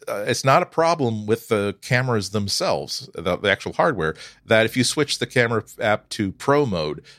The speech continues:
which turns off all that sort of stuff, just it, it, it works more like a traditional camera. It takes really lovely, uh, pictures of human faces.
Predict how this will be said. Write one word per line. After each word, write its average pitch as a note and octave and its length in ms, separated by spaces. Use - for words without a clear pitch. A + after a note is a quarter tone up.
which - 320
turns A#2 280
off A2+ 220
all F#2+ 80
that F2+ 160
sort E2+ 200
of D#2+ 40
stuff, D2+ 340
just F#2 240
it, G#2+ 260
it, A#2 220
it - 360
works B2+ 340
more A2 120
like G2+ 120
a G2 60
traditional F#2 320
camera. G2+ 380
It A#2+ 100
takes D3 260
really C#3 280
lovely, C#3 600
uh, G#2 120
pictures A#2+ 340
of A2+ 140
human B2+ 180
faces. - 400